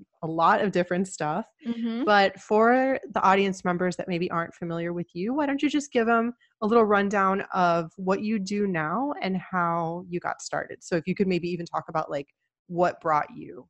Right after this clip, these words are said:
Speaker 1: to where you are today.
Speaker 2: Yeah, absolutely. So I'm an acupuncturist in the Denver, Colorado area. That's kind of my trade.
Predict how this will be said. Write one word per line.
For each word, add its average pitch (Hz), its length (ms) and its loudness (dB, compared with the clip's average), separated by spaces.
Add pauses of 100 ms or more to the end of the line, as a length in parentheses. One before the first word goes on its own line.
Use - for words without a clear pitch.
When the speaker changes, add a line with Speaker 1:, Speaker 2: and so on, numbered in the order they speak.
(200)
Speaker 1:
to 170 120 -8
where 151 140 -8
you 165 160 -8
are 135 120 -4
today. - 260 -14 (680)
Speaker 2:
Yeah, 269 260 -2
absolutely. 220 840 0
So 240 640 2 (360)
I'm 269 200 4
an - 80 2
acupuncturist 240 880 0
in 226 80 2
the 220 80 2
Denver, 202 280 -2
Colorado 214 600 2
area. 185 420 2
That's 196 200 -2
kind 214 140 0
of 220 60 0
my 220 120 2
trade. 202 600 2